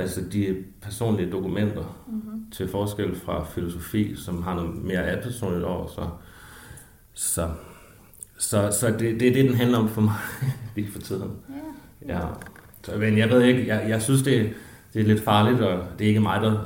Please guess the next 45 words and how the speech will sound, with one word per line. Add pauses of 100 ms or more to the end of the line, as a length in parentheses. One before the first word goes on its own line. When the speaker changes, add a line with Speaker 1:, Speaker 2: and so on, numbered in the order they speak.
(100)
Speaker 1:
har
selv
har
brugt
ordet
generationsroman
om
min
egen
bog.
Det
vil,
Speaker 2:
Nej,
derfor
Speaker 1:
det
vil
være
Speaker 2:
spørger
Speaker 1:
lidt,
Speaker 2:
jeg
dig. (240)
Speaker 1:
det
vil
være
lidt...
Øh, (440)
hy-,
og, (1120)
altså,
det
vil,
ja, (140)
det
kunne
jeg
aldrig
finde
på
at
gøre. (1040)
Øh,
det
må
andre
ligesom,